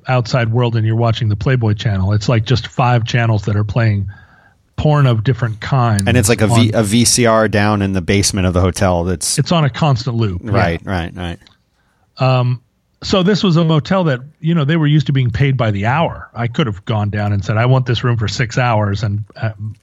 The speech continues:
Speaker 1: uh, maybe gotten a better deal, or maybe, maybe, maybe all night was the best, the best deal.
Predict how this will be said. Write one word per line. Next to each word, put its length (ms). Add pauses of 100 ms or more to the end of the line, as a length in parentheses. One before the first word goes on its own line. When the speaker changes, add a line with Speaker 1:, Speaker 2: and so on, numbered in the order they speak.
Speaker 1:
uh, 100
maybe 360
gotten 260
a 20
better 240
deal, 320
or 140
maybe, 360
maybe, 420 (600)
maybe 220
all 220
night 260
was 220
the 80
best, 380
the 100
best 260
deal. 260